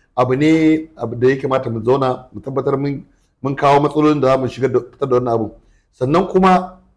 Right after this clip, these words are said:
ah, ban da wannan kuma, ka san wannan cuta tana bin harkokin hada-hada ne na kasuwanci. Kuma jihar Kano, Abuja, Lagos, za ga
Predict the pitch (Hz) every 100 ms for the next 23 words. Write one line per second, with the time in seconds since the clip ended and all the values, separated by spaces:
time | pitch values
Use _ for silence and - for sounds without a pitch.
0 | _ 131 131 127 170 190 165 143 156 160
1 | 160 160 160 160 160 165 160 _ _ 151
2 | 165 - 160 143 143 123 123 139 147 151
3 | 147 143 _ _ 123 117 117 135 123 117
4 | 127 120 127 127 - _ _ _ - 151
5 | 165 160 143 160 156 151 151 147 151 -
6 | 117 131 147 147 156 151 160 151 143 175
7 | 160